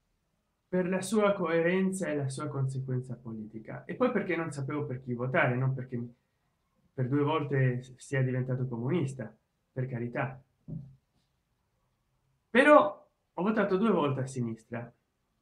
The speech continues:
Ho votato qualche volta da molto giovane per la Democrazia Cristiana, ho votato anche per il Movimento Sociale Italiano, ho votato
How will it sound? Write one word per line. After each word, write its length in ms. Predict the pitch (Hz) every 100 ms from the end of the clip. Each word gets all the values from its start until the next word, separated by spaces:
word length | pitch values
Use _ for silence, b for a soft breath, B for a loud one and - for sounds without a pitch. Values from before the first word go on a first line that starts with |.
| _ _ _ _ _ _ _ _
Ho 80 | 131
votato 340 | 135 170 175 165
qualche 260 | 147 143
volta 500 | 143 160 151 135 - -
da 100 | 127
molto 300 | 123 143 139
giovane 360 | 131 143 131 120
per 160 | 123 113
la 60 |
Democrazia 580 | 113 117 117 117 - 123
Cristiana, 640 | 135 170 214 214 214 226 - _ _ _ _ _ _ _
ho 80 | 131
votato 360 | 135 147 160 143
anche 260 | 143 135
per 160 | 135 135
il 120 | 127
Movimento 580 | 127 127 127 135 131 131
Sociale 340 | - - 120
Italiano, 720 | 120 147 180 180 156 160 165 - _ _ _ _ _ _ _ _ _ _
ho 100 | 131
votato 1000 | 135 135 156 147 - 135 131 123 123